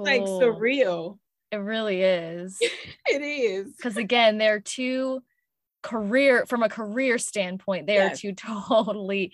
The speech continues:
Speaker 1: Yep.
Speaker 2: totally different worlds, but you are so right
Speaker 1: Yeah.
Speaker 2: when you say that they need to be merged.
Speaker 1: Yes.
Speaker 2: There needs to be people, professionals on staff, on sets,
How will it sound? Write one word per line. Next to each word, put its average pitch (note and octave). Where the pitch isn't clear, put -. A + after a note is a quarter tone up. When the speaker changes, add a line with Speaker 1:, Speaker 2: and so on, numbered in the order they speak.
Speaker 1:
Yep. A3
Speaker 2:
totally E4
different B3+
worlds, A3+
but A3
you A#3
are G#3+
so G#3
right F3+
Speaker 1:
Yeah. A#3+
Speaker 2:
when F3
you F#3
say E3+
that E3+
they F#3+
need F#3+
to F#3+
be E3
merged. D#3+
Speaker 1:
Yes. F#3
Speaker 2:
There G3+
needs G3+
to G3+
be F3
people, F#3+
professionals F3+
on F#3+
staff, F3+
on G3
sets, -